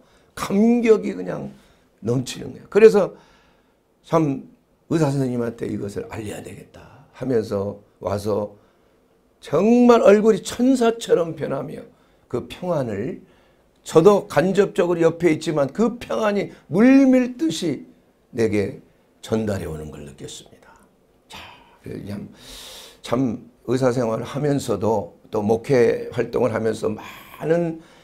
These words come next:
세상을 떠나는 사람을 많이 접했지만 이렇게 감동적으로 세상을 떠난 분들은 참 몇 사람 꼽을 수가 있습니다. 아, 그래서 야, 이게 참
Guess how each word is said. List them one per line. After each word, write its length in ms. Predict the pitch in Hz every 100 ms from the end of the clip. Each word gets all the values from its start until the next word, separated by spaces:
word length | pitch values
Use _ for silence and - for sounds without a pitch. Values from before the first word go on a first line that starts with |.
| _ _
세상을 560 | - - 143 135 131 127
떠나는 360 | 127 135 117 113
사람을 420 | - 101 98 107
많이 300 | 107 104 98
접했지만 760 | - 101 110 104 - 78 - - _ _ _
이렇게 680 | - 160 208 247 247 220 233
감동적으로 1200 | - 160 220 233 226 214 220 208 185 175 185 185
세상을 540 | 180 - 139 139 -
떠난 340 | - 156 120 110
분들은 500 | 131 101 123 180 180 _ _ _
참 220 | 135 -
몇 100 | 113 -
사람 340 | 160 151 139
꼽을 240 | 156 151
수가 240 | 139 - 117
있습니다. 640 | 107 - - - - - _ _ _ _ _ _
아, 100 | -
그래서 360 | 101 110 110 - - - - -
야, 720 | 90 98 92 90 - - - -
이게 180 | 98
참 420 | - 120 123 135